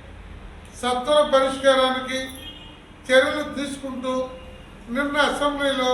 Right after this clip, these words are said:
ఒక ప్రకటన వస్తుందని ఎదురు చూసాం.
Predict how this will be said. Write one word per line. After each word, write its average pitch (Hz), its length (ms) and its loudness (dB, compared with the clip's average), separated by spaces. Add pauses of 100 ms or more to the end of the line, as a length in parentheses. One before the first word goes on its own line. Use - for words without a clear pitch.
(600)
ఒక 262 100 2 (200)
ప్రకటన 285 360 -2 (120)
వస్తుందని 247 540 -4 (1040)
ఎదురు 285 360 0
చూసాం. 214 360 -4